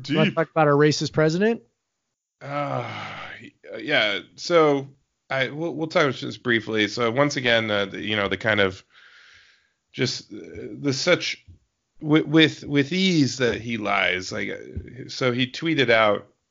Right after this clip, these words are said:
Speaker 2: Uh,
Speaker 1: By the way, this is,
Speaker 2: quick
Speaker 1: this is the Coastal Elites segment.
Speaker 2: This is, oh, sorry, yeah, this is the Coastal Elites segment. Um, I know we got some people on the right that listen to this and like the
Speaker 1: Yes.
Speaker 2: podcast, so,
Speaker 1: Yes.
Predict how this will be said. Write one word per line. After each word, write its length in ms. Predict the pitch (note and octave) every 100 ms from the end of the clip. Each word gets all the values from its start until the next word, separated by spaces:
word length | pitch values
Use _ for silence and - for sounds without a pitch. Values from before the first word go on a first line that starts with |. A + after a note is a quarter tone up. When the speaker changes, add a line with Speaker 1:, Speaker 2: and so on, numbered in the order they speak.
| _ _ _ _ _ _ _ - -
Speaker 2:
Uh, 320 | A#2 A2+ G#2+
Speaker 1:
By 120 | F3+ F#3+
the 80 |
way, 120 | F3+ D3
this 260 | E3 -
is, 80 | F3+
Speaker 2:
quick 80 | C#3+
Speaker 1:
this 220 | F3+ -
is 140 | F3+
the 140 | D3 C#3
Coastal 680 | - - E3+ E3+ E3+ D#3+ D3+
Elites 380 | C#3 C3+ C3 -
segment. 800 | G#2 - C3+ A2 G2 E2+ F2 - _ -
Speaker 2:
This 220 | C3+ C3+
is, 60 | D3
oh, 140 | C#3+
sorry, 300 | C3+ D3+ B2+
yeah, 100 | A#2
this 260 | A#2 D3 F#3+
is 60 |
the 80 | F#3
Coastal 480 | - F3 D#3+ D#3 C#3
Elites 200 | C3 B2
segment. 520 | C3+ A#2+ A#2 A#2 A2+ _ _ _ _ _ _ -
Um, 560 | A#2 A#2 A2+ A2+ A#2 - -
I 140 | A#2+
know 220 | B2+ C3+
we 160 | D3 C#3
got 220 | C3 A#2
some 140 | - A#2
people 260 | A#2 A#2
on 120 | G#2+
the 80 | G#2
right 240 | G2+ G2 F#2+
that 100 | G2+
listen 300 | G2 G2 G2
to 80 |
this 320 | F#2+ F#2+ F#2 -
and 260 | - G2
like 200 | G2 G2
the 120 | B2+ -
Speaker 1:
Yes. 0 |
Speaker 2:
podcast, 480 | F#2 F#2 G2 F#2 F2+
so, 560 | - G#2+ G2+ G2 F#2+
Speaker 1:
Yes. 160 | -